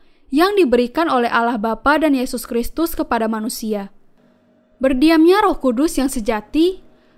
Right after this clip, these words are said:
terjadi melalui iman kepada Injil yang diberikan Yesus kepada kita. Allah memberikan kepada kita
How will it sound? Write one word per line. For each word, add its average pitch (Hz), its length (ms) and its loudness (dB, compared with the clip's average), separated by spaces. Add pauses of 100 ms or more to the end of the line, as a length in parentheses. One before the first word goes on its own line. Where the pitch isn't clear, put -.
(120)
terjadi 311 560 2
melalui 254 420 2 (140)
iman 277 240 2
kepada 262 320 -4
Injil 240 480 -2
yang 302 100 2
diberikan 233 460 -2
Yesus 240 400 -6
kepada 226 320 -4
kita. 214 480 -12 (1080)
Allah 349 320 2
memberikan 277 560 2
kepada 247 320 -2
kita 320 600 -4